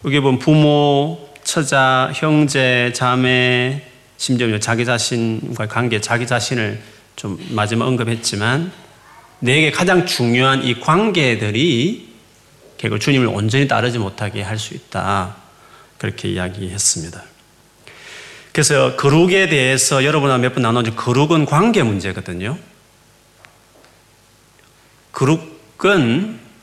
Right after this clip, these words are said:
거룩을 다 살고 싶어 하죠. 죄 안 짓고 싶고 하나님 뜻대로 다 살고 싶은데 그렇게 못하는 이유는 결국 관계가 그를 결정하기 때문에 그런 거죠.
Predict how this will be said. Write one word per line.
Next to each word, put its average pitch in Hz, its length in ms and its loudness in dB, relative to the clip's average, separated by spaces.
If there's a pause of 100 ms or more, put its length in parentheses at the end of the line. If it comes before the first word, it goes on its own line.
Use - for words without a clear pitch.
(380)
거룩을 202 380 2
다 - 180 -4
살고 143 300 -4
싶어 - 260 -4
하죠. 123 220 -2
죄 - 180 -4
안 110 160 0
짓고 113 200 -8
싶고 131 720 -6 (200)
하나님 120 240 -2
뜻대로 - 260 -6
다 104 160 -8
살고 120 280 -10
싶은데 107 760 -4 (480)
그렇게 190 280 2
못하는 151 520 2
이유는 107 440 0
결국 127 520 -4 (220)
관계가 117 1200 0
그를 101 260 -6
결정하기 101 640 -8
때문에 98 440 -12 (160)
그런 90 180 -12
거죠. 92 260 -18